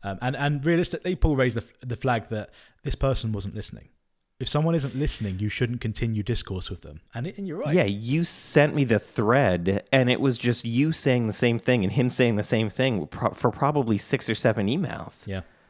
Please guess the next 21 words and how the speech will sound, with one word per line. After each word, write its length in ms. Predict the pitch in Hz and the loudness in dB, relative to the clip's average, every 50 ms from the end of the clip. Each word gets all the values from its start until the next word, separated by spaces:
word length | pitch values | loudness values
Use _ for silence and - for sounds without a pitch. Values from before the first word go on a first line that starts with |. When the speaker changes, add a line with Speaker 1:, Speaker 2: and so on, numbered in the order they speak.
| _ _ _ _ _ _ _ _ _ _ - _ _ _ | _ _ _ _ _ _ _ _ _ _ -20 _ _ _
Speaker 2:
Like, 160 | - 117 120 113 | -2 0 0 2
Speaker 1:
So 120 | 117 107 | 2 0
Speaker 2:
you 160 | 101 123 147 | 2 2 4
were 100 | 170 185 | 2 2
telling 320 | - - - 147 151 156 147 | 2 4 2 4 4 4 4
him 160 | 147 143 131 | 4 4 4
how 140 | 123 139 120 | 4 4 4
to 100 | 123 110 | 2 2
do 180 | 95 110 123 | 2 2 2
something. 400 | 147 - - 101 95 - - 90 | 2 2 2 2 2 2 0 0
He 160 | 95 - 120 | 0 2 2
wasn't 360 | 120 123 131 143 151 127 80 107 | 4 4 4 4 4 2 2 2
listening 400 | 117 135 - - 113 98 90 92 | 2 2 2 2 0 2 2 2
and 80 | 95 | 4
asking 400 | 101 107 113 - - 120 110 107 | 2 2 2 0 0 0 2 4
you 100 | 101 101 | 4 2
the 80 | 92 92 | 2 2
same 220 | - - 110 110 | 2 2 2 2
<laughs> 140 | - - - | 2 0 0
question 760 | - - 175 - - - - - - 151 151 - - 127 - 127 - | 2 2 2 2 2 0 -2 0 4 4 4 4 4 4 4 4 6
over 640 | 123 147 147 151 147 - - 143 135 123 127 - | 6 6 6 6 4 2 2 2 2 2 2 0